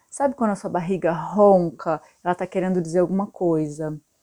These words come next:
"Ah, é, é mesmo, quando a minha barriga ronca quer dizer que eu tô com fome." "Ah, pois é, então, quando você tem uma dor de cabeça, o corpo também tá querendo dizer alguma coisa."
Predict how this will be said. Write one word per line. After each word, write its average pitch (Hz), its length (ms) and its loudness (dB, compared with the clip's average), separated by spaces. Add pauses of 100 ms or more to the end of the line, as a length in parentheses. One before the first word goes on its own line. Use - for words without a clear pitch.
(320)
"Ah, 285 300 0
é, 262 500 2
é 240 40 2
mesmo, 247 480 8
quando 196 160 -6
a 190 40 -2
minha 190 160 0
barriga 180 360 -2
ronca 190 440 0
quer 226 140 -4
dizer 196 180 -2
que - 60 -6
eu 220 60 -6
tô 240 100 -4
com 294 160 -6
fome." 214 640 2 (420)
"Ah, 240 300 2
pois 330 180 -2
é, 247 120 4
então, 240 240 0
quando 254 180 0
você 294 240 0
tem 226 180 -4
uma 208 160 0
dor 180 460 2
de - 100 -20
cabeça, 180 680 2
o 190 60 -10
corpo - 260 -12
também 247 260 0
tá 339 120 -6
querendo 233 360 0
dizer 180 220 -2
alguma 180 300 0
coisa." 151 680 -2